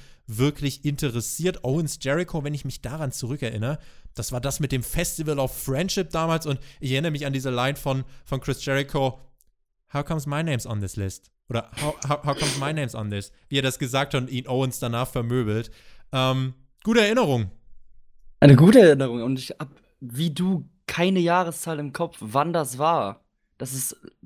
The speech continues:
Speaker 2: zweitausendsechzehn, siebzehn, also es ist schon echt lange her. Und ja, die Midcard-Titel, die, die, ähm, Tag-Team-Titel haben bei W W E wenig Bedeutung. Das war ja auch ein Grund, warum die Young Bucks dann nicht zur W W E gegangen sind, sondern warum sie, äh, dann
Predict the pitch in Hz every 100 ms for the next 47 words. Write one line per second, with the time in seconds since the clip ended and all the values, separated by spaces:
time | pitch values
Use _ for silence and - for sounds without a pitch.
0 | 90 - - - 151 127 110 120 143 -
1 | - 190 147 - - 196 135 147 151 156
2 | 135 156 - 120 113 110 139 - - -
3 | - _ _ - 143 143 135 - _ _
4 | _ _ _ _ - 135 131 123 123 143
5 | 147 135 135 120 120 117 117 117 113 113
6 | 104 - - - _ - - - _ -
7 | 123 123 113 143 147 147 143 147 147 147
8 | 117 - - 147 156 156 151 - _ _
9 | _ _ _ _ _ 135 135 135 135 -
10 | 135 139 - 113 143 147 139 135 143 156
11 | 131 131 135 135 120 135 127 123 117 107
12 | 131 120 - 117 117 117 107 123 131 -
13 | 131 120 120 131 131 123 127 120 113 117
14 | 117 113 110 110 113 113 110 107 107 104